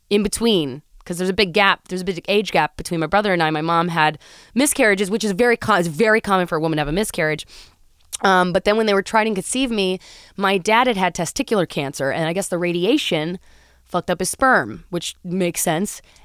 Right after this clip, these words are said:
And so she really wanted to have another kid. And she asked my dad, I guess they found out in some way that it was from the radiation. She asked my dad if she could,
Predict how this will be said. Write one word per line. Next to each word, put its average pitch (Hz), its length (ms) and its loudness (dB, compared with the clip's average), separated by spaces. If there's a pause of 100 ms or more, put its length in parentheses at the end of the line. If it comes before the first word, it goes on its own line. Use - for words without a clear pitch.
And 196 220 2
so 196 680 2
she - 280 -6
really 254 420 2
wanted 226 300 2
to 214 80 -6
have 190 360 0 (160)
another 185 280 2
kid. 170 600 -2 (840)
And 214 260 2
she 220 260 -2
asked 240 280 4
my 202 140 4
dad, 190 680 2
I 185 60 -6
guess 214 180 -4
they 233 120 0
found 202 280 -2
out 196 140 4
in 185 80 -4
some 180 240 -2
way 180 400 2
that 165 500 2
it 165 160 -8
was 170 240 -6
from 175 180 -4
the 160 80 -2
radiation. 180 720 -2 (1400)
She - 200 -2
asked 247 200 4
my 220 120 4
dad 247 280 4
if 240 120 -4
she 208 180 -6
could, 190 200 -4